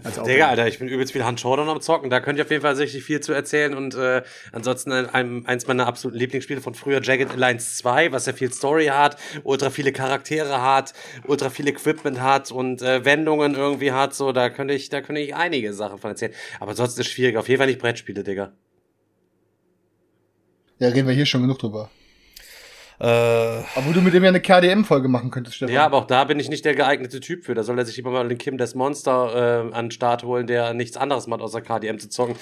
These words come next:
Speaker 2: Ich muss ja hier mich die ganze Zeit durch die Gurken wühlen, damit ich donnerstags überhaupt was zu erzählen hab.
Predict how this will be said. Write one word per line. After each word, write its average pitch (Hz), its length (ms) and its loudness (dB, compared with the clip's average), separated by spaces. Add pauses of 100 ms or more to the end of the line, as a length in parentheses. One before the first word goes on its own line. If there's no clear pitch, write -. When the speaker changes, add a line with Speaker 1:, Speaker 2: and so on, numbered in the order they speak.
(300)
Speaker 2:
Ich 127 180 -8
muss 139 160 -6
ja 139 60 -4
hier 131 160 0
mich 123 240 -2
die 131 60 -4
ganze 135 160 2
Zeit 131 80 -4
durch 123 140 -4
die 127 100 -10
Gurken 143 340 4
wühlen, 143 220 0
damit 135 180 2
ich - 80 -4
donnerstags 139 400 0
überhaupt 139 220 -2
was 135 100 -6
zu 135 80 -2
erzählen 123 420 0
hab. 110 140 -6